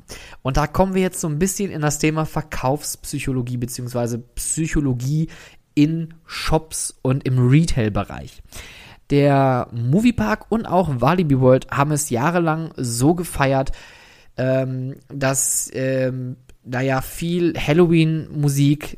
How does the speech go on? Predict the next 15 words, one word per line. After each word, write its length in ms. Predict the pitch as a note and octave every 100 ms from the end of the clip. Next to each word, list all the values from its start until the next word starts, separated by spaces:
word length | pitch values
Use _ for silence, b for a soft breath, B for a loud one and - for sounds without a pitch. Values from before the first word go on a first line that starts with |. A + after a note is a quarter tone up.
| -
also 180 | A2+ A2
so 120 | A2
klassische 760 | - A2+ B2 - C#3 C3+ B2
Halloween-Themes 840 | A2+ D3+ F3 D#3+ D#3+ E3 D#3+ D#3+ -
gelaufen 440 | D3 C3 C#3 C#3
sind 300 | B2+ C3 B2+ - B B
oder 300 | C3 C3+ C3+
auch 300 | B2+ C3 B2+
so, 560 | - B2 A#2 A#2 A#2 A#2
ich 140 | A#2
sag 300 | - - -
mal, 480 | A#2+ G#2+ A2 A2 G#2+ - - - -
mm, 440 | F2 C3 B2 E2+ - _ _ _ _ _ F2+ E2+ - - - B B B B - _ _ - - B B B B B
Midnight 420 | C3+ - D#3 C#3+
Syndicate. 580 | - C3 A#2+ G#2 F#2+